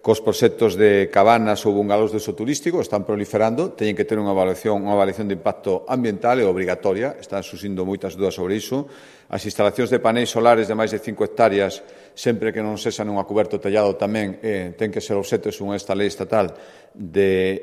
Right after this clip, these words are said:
eh, avaliación de impacto ambiental, cunha serie de requisitos que queremos aclarar, ou as concentracións parcelarias que impliquen modificacións físicas da contorna, novos camiños, alteración da sustancial da vegetación, todo iso agora necesita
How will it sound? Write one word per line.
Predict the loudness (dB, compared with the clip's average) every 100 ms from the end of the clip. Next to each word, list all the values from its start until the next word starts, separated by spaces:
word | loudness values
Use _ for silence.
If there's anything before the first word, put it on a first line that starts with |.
| -4
eh, | -2 -2
avaliación | 0 0 0 -2 -4
de | -2
impacto | -2 -2 -2
ambiental, | -4 0 0 0
cunha | 0 -6
serie | -4 -4 -4
de | -6
requisitos | -10 -6 -6 -6
que |
queremos | -6 -6 -6 -4
aclarar, | 2 4 4 0 -18 -20 -12 4
ou | 8
as | 8 6
concentracións | -2 -2 -4 -2 -4 0
parcelarias | 0 2 2 4 4 0
que | -8
impliquen | -8 -4 -4 -4
modificacións | -4 -6 -6 -6 -6
físicas | -8 -8 -4 0
da | 0
contorna, | 0 0 2 2 0 0
novos | 0 0
camiños, | -2 -2 0 0 2 0 -4 -18 -20 -16
alteración | -6 -4 -2 -4 -2 -2 -2
da | 0 0 0
sustancial | -6 -10 -8 -4 -2
da | 0
vegetación, | -2 -4 -4 -4 0
todo | 2 4 2
iso | -2 -6 -2
agora | 0 0
necesita | 0 -6 -10 -4 0 0